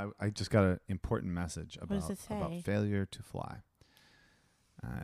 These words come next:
Speaker 1: it's failure to read.
Speaker 2: Who's th-, that's a big, long text, Bo. Who's
Speaker 1: Don't
Speaker 2: it
Speaker 1: worry
Speaker 2: from?
Speaker 1: about it.
Speaker 2: <gasps> You're so secretive.
Speaker 1: I'm not. I just don't share everything. That's not being secretive. I just don't need to tell you everything.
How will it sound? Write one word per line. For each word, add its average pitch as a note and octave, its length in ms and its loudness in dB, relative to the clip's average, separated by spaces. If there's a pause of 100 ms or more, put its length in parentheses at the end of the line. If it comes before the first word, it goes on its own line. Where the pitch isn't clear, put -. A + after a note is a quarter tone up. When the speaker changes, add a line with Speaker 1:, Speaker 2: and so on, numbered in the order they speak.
Speaker 1:
it's - 140 -14
failure G1+ 460 -6
to - 140 -12
read. - 260 -10 (200)
Speaker 2:
Who's A3+ 240 -2
th-, - 140 -6
that's G#3+ 140 -4
a A#3 60 2
big, G3+ 200 0
long G3+ 280 2
text, - 360 -6
Bo. D#3 300 -6
Who's G3+ 140 0
Speaker 1:
Don't C3+ 100 2
Speaker 2:
it D3 40 0
Speaker 1:
worry D#3+ 100 4
Speaker 2:
from? A#2 60 4
Speaker 1:
about D#2 240 2
it. D2 120 -2 (220)
Speaker 2:
<gasps> G#3+ 220 -8
You're G#3+ 180 0
so A3+ 680 8 (280)
secretive. F3+ 760 0
Speaker 1:
I'm A2+ 200 0
not. A2+ 360 0
I E2+ 100 -2
just F#2+ 200 -4
don't G2 180 -2
share G2 320 0
everything. F2+ 520 -10
That's F2+ 180 -14
not G2 140 -10
being G#2 160 -8
secretive. G2+ 480 -6
I F#2 40 -6
just F#2+ 200 -8
don't G2 240 -6
need G2+ 120 -6
to G2+ 60 -6
tell - 180 -8
you G#2 120 -6 (100)
everything. F2+ 420 -10